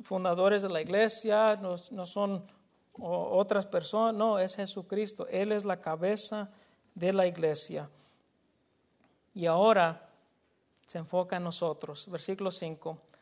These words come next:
Vosotros también, como piedras vivas, sed edifica-, edificados como casa espiritual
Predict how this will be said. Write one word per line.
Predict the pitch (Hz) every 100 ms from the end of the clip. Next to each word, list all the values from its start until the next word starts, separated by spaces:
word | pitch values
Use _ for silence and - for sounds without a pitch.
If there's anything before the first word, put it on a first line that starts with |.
| _ _ _
Vosotros | - 170 - 202 226 233 247 240 -
también, | 190 180 185 226 196 165 165 - _ _ _
como | - 180 175 170 -
piedras | 180 196 220 233 233 220
vivas, | 202 233 196 160 160 - - - _ _ _ _ -
sed | - - 196 196 220 220
edifica-, | 202 190 190 185 - 185 277
edificados | 185 180 185 - 190 220 240 277 - - _ _ _ _
como | - 175 170 165 -
casa | 180 196 220 - 240 233 233 - -
espiritual | - 170 - 185 170 170 185 175 151 147